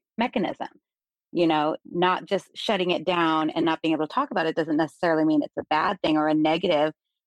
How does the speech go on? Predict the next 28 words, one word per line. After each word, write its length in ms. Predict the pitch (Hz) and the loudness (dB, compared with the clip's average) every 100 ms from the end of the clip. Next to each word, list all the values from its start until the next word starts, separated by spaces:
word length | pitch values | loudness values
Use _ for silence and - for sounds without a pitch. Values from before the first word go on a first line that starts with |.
| _ | _
or 220 | 175 175 | 0 0
it's 160 | 160 - | 0 -2
absolutely 440 | 170 - 175 165 | -4 -2 0 2
unhealthy. 580 | 156 143 160 226 - - | 0 0 -2 -2 -4 -4
I 160 | 147 156 | -2 -2
think 220 | 170 156 | -2 -2
sometimes 520 | - 165 165 156 151 - _ _ - | -2 -2 0 0 -2 -4 _ _ -2
you 120 | 175 | 0
have 180 | 165 - | 0 -2
to 100 | 165 | -4
shut 300 | - 165 - - | -2 -2 -2 0
things 320 | 160 151 147 | 2 2 0
down 600 | 170 165 165 151 143 156 - _ _ _ _ | -2 0 2 0 -2 -6 -10 _ _ _ _
in 160 | - 175 | -2 0
order 440 | 170 175 175 165 | 2 2 2 0
to 420 | 151 - 156 156 - _ _ _ _ _ | -2 -2 0 0 -6 _ _ _ _ _
fight 260 | 175 156 - | -2 -2 -2
and 140 | 160 160 | -2 0
live 160 | 160 151 | 0 2
another 320 | 156 143 143 | 0 0 -2
day 520 | 160 156 147 147 147 | -2 0 0 -2 -4
when 220 | - 165 151 | -2 0 2
you're 100 | - | 0
stronger 500 | - 240 262 202 160 | -2 0 2 0 0
to 160 | - | -2
deal 220 | 151 - - | -4 -6 -10
with 120 | - | -8
it. 120 | - | -8